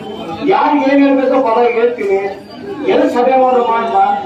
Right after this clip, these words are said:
ನಿಮ್ಮೆಲ್ಲ ನಾಯಕರ ಜೊತೆಯಲ್ಲಿ ನಮ್ಮ ಜೊತೆ ನಿಮ್ ಜೊತೆ ನಾನು ಇರ್ತೀನಿ. ಪ್ರತಿಯೊಂದು ಕಮ್ಯುನಿಕೇಟ್ ಮಾಡಿ ಇವತ್ತು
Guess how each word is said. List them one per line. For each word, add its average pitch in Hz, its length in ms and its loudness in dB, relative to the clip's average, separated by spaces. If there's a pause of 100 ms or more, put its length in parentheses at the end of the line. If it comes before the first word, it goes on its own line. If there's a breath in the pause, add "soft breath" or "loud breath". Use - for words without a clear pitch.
(240)
ನಿಮ್ಮೆಲ್ಲ 202 420 2
ನಾಯಕರ 254 400 2
ಜೊತೆಯಲ್ಲಿ 247 380 2
ನಮ್ಮ 233 340 0
ಜೊತೆ 233 220 0
ನಿಮ್ - 200 2
ಜೊತೆ 202 200 2
ನಾನು 214 200 0
ಇರ್ತೀನಿ. 254 580 -2
ಪ್ರತಿಯೊಂದು 285 520 0
ಕಮ್ಯುನಿಕೇಟ್ 269 500 2
ಮಾಡಿ 269 640 -2
ಇವತ್ತು 254 300 2